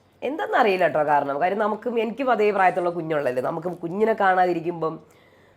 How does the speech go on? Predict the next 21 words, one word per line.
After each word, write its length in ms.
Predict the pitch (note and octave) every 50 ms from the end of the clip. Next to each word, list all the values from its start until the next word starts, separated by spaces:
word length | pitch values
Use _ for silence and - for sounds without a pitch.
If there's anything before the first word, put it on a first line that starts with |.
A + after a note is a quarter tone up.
| _ _ _ - -
എനിക്കറിയില്ല 500 | - G#3 E4+ D4+ G#3+ F#3+ G3 G3+ F#3 E3+
എന്താ 200 | D3+ D#3 D#3+ D3+
വിഷയം 220 | D3 C#3 C3+ D3
എന്നുള്ളത്. 240 | C#3+ C#3+ C#3+ D3+ D#3
പക്ഷെ 220 | E3+ E3+ - A3
എന്നാലും 460 | F#3+ F#3+ F#3+ F#3+ F#3+ F#3+ F#3+ F#3 F3+ - - - _ _ _ _ _ - E3+
ഞാനൊരു 340 | F3+ G3 A#3 C4 B3+ A#3+
അമ്മയല്ലേ, 460 | G#3+ F#3 F3+ F#3 E3+ C#3+ B2+ - - - - _ _ _ -
എനിക്കും, 440 | - F#3 G#3 F3+ G#3+ C4+ B3+ A#3 G#3+
ഏ, 160 | G3 F#3+ F#3
സഹിക്കാൻ 340 | F3 F#3 E3+ E3+ E3+ C4 A#3
പറ്റത്തില്ല. 460 | D#3 C3+ C3+ A#2+ A#2 B2 A2 F#2 - -
<laughs> 800 | - D3 C#3 - G3 E3 - F#3 - - - - - - - - - - - -
നമുക്ക് 180 | C4 D4 C#4+
കൊച്ചിനെ 500 | D4+ - C#4+ C#4+ C#4 C#4 - D#4 D4 D4+
കാണാൻ, 640 | C#4+ D4 C4+ B3+ B3 B3 B3 A#3+ A#3+ A#3+ A#3+ A#3 A3+
ഏ, 220 | G#3+ G3+ G3+ G3
എപ്പോഴും 420 | G3 F#3+ - - C#4 C#4 C#4 C4 - - - - -
ഒരു 160 | - C4+ F4+
ദിവസമാണെങ്കിൽ 600 | G4 F4+ D#4+ D4+ - E4 C#4+ C4 C4 C4 C4+ C4+
കൂടി 300 | C4+ A#3 B3 A#3 D4 B3